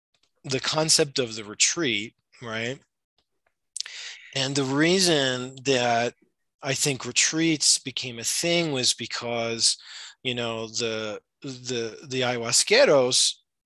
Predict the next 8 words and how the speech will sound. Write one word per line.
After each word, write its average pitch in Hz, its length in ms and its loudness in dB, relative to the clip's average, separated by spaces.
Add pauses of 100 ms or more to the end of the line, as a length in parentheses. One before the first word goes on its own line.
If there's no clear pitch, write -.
(160)
usually 131 680 -2
will 113 200 -8
never 139 420 0
just 110 260 4
say 117 340 2
to 113 160 -6
a 104 60 -12
person, 113 540 -2